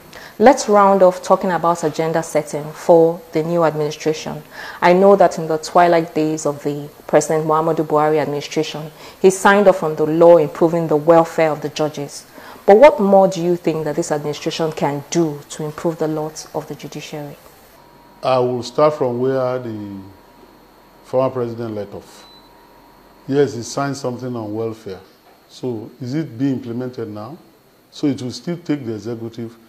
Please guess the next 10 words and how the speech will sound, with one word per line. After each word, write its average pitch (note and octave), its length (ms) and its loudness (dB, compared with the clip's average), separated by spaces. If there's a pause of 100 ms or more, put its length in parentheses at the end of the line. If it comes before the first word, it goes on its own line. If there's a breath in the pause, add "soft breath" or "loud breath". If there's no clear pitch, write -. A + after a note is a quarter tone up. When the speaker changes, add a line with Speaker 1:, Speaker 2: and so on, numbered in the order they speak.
(540 soft breath)
Speaker 2:
you C3+ 100 0
know, B2+ 60 -2
to B2 160 -8
push - 560 -8
and A2 160 -12
ensure B2+ 320 -6
that G#2 260 -8
it G#2 120 -20
is F#2+ 160 -18
implemented. G#2+ 600 -16